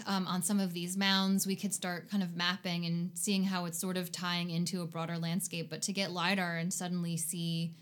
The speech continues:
that all of these areas that are covered by forest inside of Angkor have been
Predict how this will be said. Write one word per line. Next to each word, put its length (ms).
that 140
all 200
of 140
these 240
areas 380
that 140
are 80
covered 440
by 180
forest 560
inside 320
of 80
Angkor 640
have 200
been 400